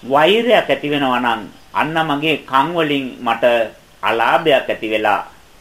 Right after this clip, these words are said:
මට නාසය තුලින් ගඳට මං කැළඹිලා ඒ මිනිසුන්ට බයිනවා නම්, ද්වේෂය ඇති කර ගන්නවා නම්, සුවඳ දැනෙනකොට ප්‍රශංසා කරනවා නම්, ඇලෙනවා නම් අන්න ලෝකෝත්තර ජීවිතයට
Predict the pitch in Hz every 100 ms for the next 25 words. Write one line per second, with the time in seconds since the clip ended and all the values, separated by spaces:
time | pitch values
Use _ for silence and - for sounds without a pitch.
0 | - _ - _ - - - - - -
1 | - - - - - 135 170 - 254 226
2 | 147 131 139 175 233 240 214 202 202 202
3 | 156 151 165 196 240 214 180 139 139 170
4 | 208 180 160 143 143 151 160 196 190 165
5 | 117 127 185 190 165 147 139 123 - 113
6 | 147 185 208 196 170 - 147 127 123 123
7 | 120 113 101 - - - - _ - -
8 | - - - 196 233 269 220 190 180 175
9 | 165 156 160 147 123 - 156 175 220 240
10 | 208 165 160 156 156 151 143 135 - 120
11 | 170 175 151 143 123 - - 113 151 135
12 | 110 101 - - 117 135 151 156 151 147
13 | 120 98 123 131 127 127 104